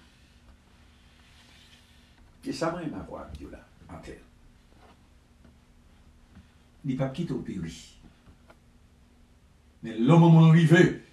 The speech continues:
que le roi voulait périvrer, l'a sauvé. Et puis son seul bagaille tout pour moi, il m'avait toujours changé. Le doute,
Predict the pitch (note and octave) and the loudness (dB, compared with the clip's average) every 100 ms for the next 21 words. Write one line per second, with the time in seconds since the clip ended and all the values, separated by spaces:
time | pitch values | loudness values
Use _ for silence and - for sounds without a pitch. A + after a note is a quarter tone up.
0 | _ D#3+ C#3 D#3 F3 D#3 D#3+ E3+ E3 E3+ | _ 2 4 6 4 6 6 6 6 6
1 | D#3 G#4 G#4+ - - _ _ _ _ _ | 6 6 6 0 -12 _ _ _ _ _
2 | _ _ _ _ _ _ _ _ _ _ | _ _ _ _ _ _ _ _ _ _
3 | _ _ _ _ _ _ _ - - F#3 | _ _ _ _ _ _ _ -14 -12 -12
4 | - - - - D#3+ C3+ _ _ _ _ | -14 -14 -12 -10 -12 -16 _ _ _ _
5 | _ _ _ _ _ _ _ _ _ _ | _ _ _ _ _ _ _ _ _ _
6 | _ _ _ _ _ _ - - - - | _ _ _ _ _ _ -18 -14 -10 -8
7 | - F3 F3 F3 E3+ F3+ E3+ G3 E3 F3 | 0 2 4 2 2 0 0 -4 -4 -2
8 | F#3 F#3 F#3 F#3+ G3 F3 - - - D3 | 0 0 -2 -2 -4 -6 -8 -16 -8 -4
9 | E3+ F#3+ E3 G3 - - _ _ _ _ | -4 -2 -2 -2 -6 -10 _ _ _ _
10 | _ _ _ _ _ _ A2+ D3+ - - | _ _ _ _ _ _ -4 -2 -2 2
11 | B3 C4 - | 2 2 -2